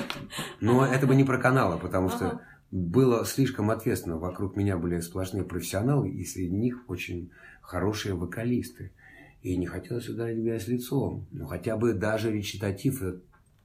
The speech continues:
Speaker 2: пропеть, на, э, протянуть как-то под музыку, это надо было искусно. Я занимался,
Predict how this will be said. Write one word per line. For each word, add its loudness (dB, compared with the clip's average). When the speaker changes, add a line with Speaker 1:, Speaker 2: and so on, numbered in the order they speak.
Speaker 2:
пропеть, 6
на, -2
э, -6
протянуть 4
как-то -6
под 0
музыку, 4
это 4
надо 4
было 2
искусно. -4
Я -8
занимался, -6